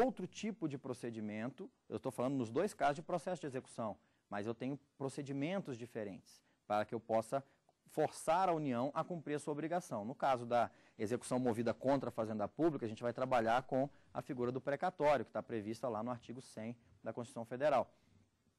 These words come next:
Uma outra possibilidade também, eu não vou, é, executar uma obrigação de fazer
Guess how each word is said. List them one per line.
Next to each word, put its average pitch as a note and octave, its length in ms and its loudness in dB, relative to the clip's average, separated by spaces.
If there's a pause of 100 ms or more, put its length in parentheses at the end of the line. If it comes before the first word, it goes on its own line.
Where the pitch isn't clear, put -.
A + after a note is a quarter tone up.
(220)
Uma A#2 200 4
outra A#2+ 240 4
possibilidade A2+ 680 -2
também, A2+ 460 -4 (260)
eu G2+ 120 -4
não C#3 120 2
vou, C#3 320 2 (240)
é, G#2 360 0 (180)
executar B2 560 0
uma B2 120 4
obrigação A2+ 580 0
de G2+ 80 -10
fazer A2+ 560 -2